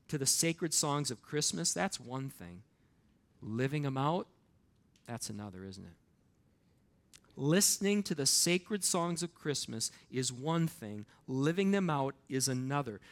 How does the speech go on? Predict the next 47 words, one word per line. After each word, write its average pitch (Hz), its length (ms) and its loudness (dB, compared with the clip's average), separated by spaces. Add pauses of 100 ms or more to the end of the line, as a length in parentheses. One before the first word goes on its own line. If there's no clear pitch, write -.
(120)
Before 180 320 2
this 185 120 8
season 180 360 4
is 156 160 2
through, 156 360 0 (160)
in 156 180 2
this 175 220 4
room, 170 240 2
we're 139 120 0
gonna 156 120 2
sing 165 240 2
a 160 40 4
song 165 340 2
called 139 240 -2
"Go 240 180 8
Tell 233 240 6
It 220 60 8
on 196 140 8
the 185 60 6
Mountain." 131 340 2 (400)
Is 156 100 0
there 165 100 2
any 208 260 4
actionable 175 680 0 (240)
associated 175 760 4
with 165 180 2
that 190 200 4
song? 165 480 6 (840)
<laughs> - 600 -20
You 202 260 6
know 202 280 8
it, - 100 0 (320)
right? 220 260 8 (160)
You, 269 280 4 (420)
what 175 160 4
is 269 100 6
it? 262 120 2
How 220 120 8
do 320 60 6
you 294 80 8
live 302 140 8
that 294 140 6
out? 349 320 6
You 233 380 8 (920)
go 190 480 8
and 185 180 4
tell, 190 540 6